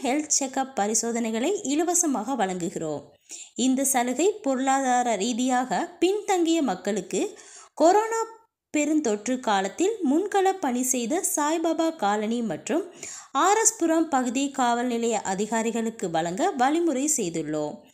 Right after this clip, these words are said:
நிகழ்ச்சியில் கலந்து கொண்ட சிறப்பு விருந்தினர் காயத்ரி கிருஷ்ணன் ஐ ஏ எஸ் பேசுகையில்,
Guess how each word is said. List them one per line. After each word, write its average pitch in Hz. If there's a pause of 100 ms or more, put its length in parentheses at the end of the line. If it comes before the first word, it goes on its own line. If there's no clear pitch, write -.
(320)
நிகழ்ச்சியில் 359
கலந்து 254
கொண்ட 262
சிறப்பு 233
விருந்தினர் 220
காயத்ரி 262
கிருஷ்ணன் 233
ஐ 190
ஏ 214
எஸ் 233
பேசுகையில், 214